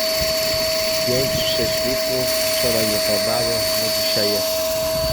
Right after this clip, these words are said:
pochmurzone, może dopada coś jeszcze. A my teraz, słuchajcie, robimy porządek w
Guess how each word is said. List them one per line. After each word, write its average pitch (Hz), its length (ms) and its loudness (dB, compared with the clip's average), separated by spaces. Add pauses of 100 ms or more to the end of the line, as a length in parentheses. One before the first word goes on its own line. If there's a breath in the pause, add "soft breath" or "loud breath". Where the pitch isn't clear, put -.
(400)
pochmurzone, - 800 2 (140)
może - 240 2 (960)
dopada 147 420 4 (120)
coś - 200 2
jeszcze. - 260 4 (160)
A - 100 4
my 196 160 4
teraz, 165 240 2 (120)
słuchajcie, 151 560 2 (2000)
robimy 127 400 2 (120)
porządek 123 580 2
w - 40 0